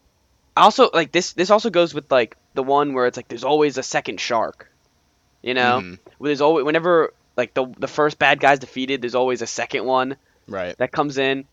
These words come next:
Speaker 2: Mm-hmm.
Speaker 1: And it's always in, like, nowadays, really, it's always in, like, the after credit scene where it's like,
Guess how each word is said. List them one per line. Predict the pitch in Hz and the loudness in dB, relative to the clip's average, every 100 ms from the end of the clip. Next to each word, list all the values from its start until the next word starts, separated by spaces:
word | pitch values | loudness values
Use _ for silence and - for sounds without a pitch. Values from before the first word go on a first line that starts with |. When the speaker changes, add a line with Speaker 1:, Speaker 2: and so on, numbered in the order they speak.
| _ _ | _ _
Speaker 2:
Mm-hmm. | 104 104 | -10 -6
Speaker 1:
And | 123 | -6
it's | 127 | -2
always | 131 143 135 | 0 0 -2
in, | 127 | -4
like, | 123 | -2
nowadays, | - 147 180 120 92 95 - | 4 6 6 4 0 -2 -6
really, | 110 95 98 95 | -8 -6 -8 -8
it's | 110 | 0
always | 123 123 120 | 2 2 -2
in, | |
like, | 110 110 | -6 -4
the | 76 | -4
after | 113 - 127 | -4 -6 -6
credit | 127 123 - | -4 -4 -6
scene | 127 123 127 | -6 -6 -8
where | 135 113 | -10 -12
it's | - | -8
like, | 101 101 | -10 -10